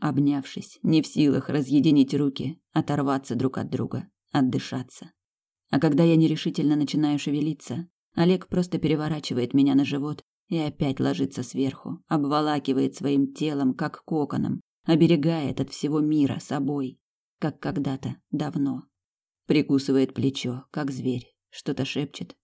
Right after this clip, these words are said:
приподнимает под живот аккуратно и уверенно и опять скользит внутрь. И я опять умираю. Это пытка,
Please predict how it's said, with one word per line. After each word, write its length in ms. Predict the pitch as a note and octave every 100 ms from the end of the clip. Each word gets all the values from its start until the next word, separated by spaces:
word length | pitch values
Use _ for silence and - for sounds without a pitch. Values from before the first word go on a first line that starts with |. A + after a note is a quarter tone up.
| -
приподнимает 760 | D3 C3 C#3+ C#3+ D3+ D3+ C#3+
под 140 | - C3
живот 460 | C#3 C3+ D3 C#3+ -
аккуратно 680 | - D3 C#3 C3+ B2+ - C3
и 40 |
уверенно 640 | C3+ C3+ C#3 C3+ C3+ B2+ - _ -
и 100 | E3+
опять 500 | D3+ - C#3+ B2+ -
скользит 560 | - B2+ C3 C3 B2
внутрь. 420 | A2+ C3+ C3+ C#3 - _ _ _ _ _ -
И 100 | F3+
я 240 | D#3+ E3+
опять 540 | - F3 - F3 C#3+ C#3+
умираю. 520 | B2+ B2+ B2 A#2+ - _ _ _ _ -
Это 300 | F3+ D#3+ C#3
пытка, 580 | C3+ D3 C3+ - B2+